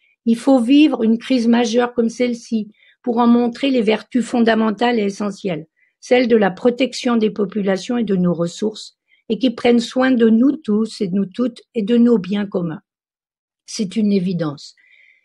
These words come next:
Il faut aussi et surtout rappeler toutes celles et ceux qui les mettent en œuvre au quotidien. La protection de nos vies et de notre santé n'a pas de prix, et c'est l'occasion de remercier tous les agents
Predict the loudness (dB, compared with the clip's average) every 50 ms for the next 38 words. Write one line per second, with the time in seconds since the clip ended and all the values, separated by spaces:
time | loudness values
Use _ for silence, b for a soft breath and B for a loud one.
0 | b b b _ _ -4 -4 -4 -2 0 0 0 0 -2 -4 _ _ _ _ _
1 | _ 2 2 2 2 0 -2 -2 -2 -2 -2 -4 -4 -4 -2 -4 -2 -2 -2 -4
2 | -4 -4 -4 -4 -4 -4 -6 -12 _ _ _ _ _ _ _ -4 -4 -4 -2 -2
3 | -2 0 2 2 2 2 0 -2 -2 -2 -2 0 0 0 0 2 2 2 2 0
4 | 0 -2 -2 -2 -2 0 -2 -2 -4 -8 -12 -14 -12 -10 -10 -6 -4 -4 -4 -4
5 | -6 -6 -4 -4 -4 -6 -6 -12 _ _ _ _ _ _ _ _ 0 0 0 0
6 | -2 -2 0 0 -2 -2 -2 -4 -4 -2 0 0 0 0 0 0 -2 0 -2 -2
7 | -2 -2 -2 -2 -2 -2 -4 -6 -10 -10 -8 -6 -6 -6 -4 -6 -6 -4 -4 -6
8 | -8 -8 _ -8 -8 -6 -6 -6 -6 -8 -10 _ -10 -10 -10 -14 _ _ _ -10
9 | -4 0 2 2 2 2 2 0 0 0 -2 -2 -2 -4 -2 0 0 2 2 0
10 | -2 -4 -2 -2 0 -2 -2 -6 _ _ -4 -2 -2 0 -2 -2 -2 -2 -2 -2
11 | -4 -4 -6 -6 -6 -8 -12